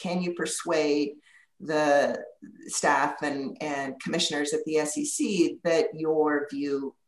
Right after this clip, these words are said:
is correct? And so, as I said, for me, that starts with research. And sort of the process is sort of, what's the problem we're trying to solve?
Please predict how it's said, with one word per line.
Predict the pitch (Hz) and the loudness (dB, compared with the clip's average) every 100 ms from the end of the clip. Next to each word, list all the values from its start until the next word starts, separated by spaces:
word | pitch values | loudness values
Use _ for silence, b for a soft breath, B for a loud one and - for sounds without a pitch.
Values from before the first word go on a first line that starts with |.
| _ | _
is | - 123 113 - - - - - _ _ - | -8 -6 -6 -8 -10 -12 -14 -20 _ _ -14
correct? | - - - - - | -6 -4 -4 -6 -4
And | - | -4
so, | - 156 | 0 2
as | 156 | 2
I | 156 | 0
said, | - - | -2 -4
for | - 180 | -4 -2
me, | 202 208 208 B B B - | 0 2 0 B B B 0
that | 170 - | 0 0
starts | 185 135 - | 0 0 0
with | 143 143 | -6 -4
research. | 143 143 - 113 - - - - b b b _ | -4 -2 -4 -6 -8 -8 -10 -14 b b b _
And | 170 175 170 175 - - | 2 6 6 4 0 -4
sort | - 185 | 0 0
of | 156 - - | -2 -6 -6
the | 185 - _ _ _ - | -6 -6 _ _ _ -18
process | - 262 262 269 262 214 185 | 0 8 8 8 4 4 2
is | 185 - | 0 0
sort | 175 | -2
of, | 170 - _ _ _ _ | -4 -10 _ _ _ _
what's | 220 277 - | 4 4 4
the | - 226 | 0 0
problem | - 170 170 175 170 | 2 4 4 4 0
we're | 156 156 | 2 0
trying | - 131 117 | -2 -6 -6
to | - | -6
solve? | - - - | -6 -4 -4